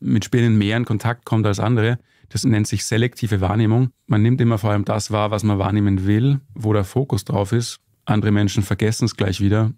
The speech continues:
wenn sie irgendwo eine Spinne sehen, weil sie ihnen egal ist. Und eine Person, die Spinnenphobie hat, für die ist es nicht ein, ein einschneidendes Erlebnis und das erinnert sie auch. Also diese Effekte kommen auch zum Tragen, die wir uns dann anschauen und überprüfen, also sowohl quasi über die Spinnen selbst,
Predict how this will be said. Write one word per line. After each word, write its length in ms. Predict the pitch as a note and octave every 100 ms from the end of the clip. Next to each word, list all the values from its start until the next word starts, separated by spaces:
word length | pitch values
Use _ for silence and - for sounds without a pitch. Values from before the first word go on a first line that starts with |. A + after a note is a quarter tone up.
| -
wenn 260 | A2+ G2+
sie 120 | F#2
irgendwo 220 | G#2+ G2+ G#2
eine 120 | G2
Spinne 280 | G2 G#2 G#2
sehen, 260 | G#2+ G#2+
weil 120 | G2+
sie 100 | G2
ihnen 140 | G2+ G2+
egal 480 | - F#2+ G#2 G#2 A2
ist. 220 | A2 - _
Und 220 | A#2 G2 - -
eine 340 | G#2 G2+ G2+ -
Person, 320 | A2 G#2 G#2+
die 60 | G2+
Spinnenphobie 520 | - A2 G#2+ G#2+ G2+
hat, 140 | G2+ -
für 140 | G#2
die 60 | G#2
ist 60 |
es 80 | C3
nicht 140 | G2+
ein, 120 | G2+ G#2
ein 180 | A2
einschneidendes 680 | - G2 G#2 G#2+ G2 G2+ G2
Erlebnis 440 | G2 G2 G#2+ G#2
und 240 | - G#2+ -
das 160 | - F#2+
erinnert 380 | G#2 G#2 G2+ -
sie 140 | -
auch. 180 | A#2+ - _ -
Also 200 | - F#2+
diese 280 | F#2+ G#2 G2
Effekte 380 | G#2 - F#2+ -
kommen 280 | - G2 F2+
auch 160 | -
zum 160 | - F#2+
Tragen, 360 | - - F2 F#2+
die 160 | G2+
wir 220 | G2+ G2 G2
uns 160 | G#2+
dann 140 | - G#2+
anschauen 340 | C#3+ C3+ A#2+
und 140 | A2
überprüfen, 500 | G2+ C#3 - B2 A#2
also 180 | A2+ G2+
sowohl 380 | G2+ G#2 A2+ A2+
quasi 320 | - G#2+ G2
über 200 | B2+ G#2+
die 100 | G2
Spinnen 420 | F#2+ - G#2 G2
selbst, 400 | F#2 G#2 C#3+ -